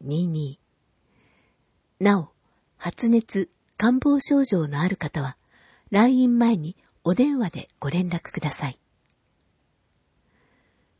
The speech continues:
次に、江別市民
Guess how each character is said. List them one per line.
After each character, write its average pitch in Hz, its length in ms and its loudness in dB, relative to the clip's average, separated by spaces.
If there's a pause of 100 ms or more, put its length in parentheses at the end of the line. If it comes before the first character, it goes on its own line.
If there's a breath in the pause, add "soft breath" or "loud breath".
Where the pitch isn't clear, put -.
(480)
次 196 280 0
に、 151 160 -6 (1040)
江 175 120 0
別 269 280 2
市 240 220 2
民 156 180 -4